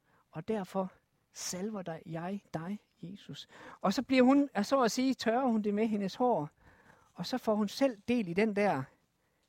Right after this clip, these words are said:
vellugt. I Anden Korintherbrev, tror jeg, det er, der står der om det, at,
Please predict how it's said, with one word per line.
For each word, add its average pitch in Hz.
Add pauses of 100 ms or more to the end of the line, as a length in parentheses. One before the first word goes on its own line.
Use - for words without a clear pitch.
(640)
vellugt. 175 (1700)
I 151
Anden 208
Korintherbrev, 190
tror 220
jeg, 170
det 170
er, 185
der 185
står 233
der 190
om 156
det, 202
at, 160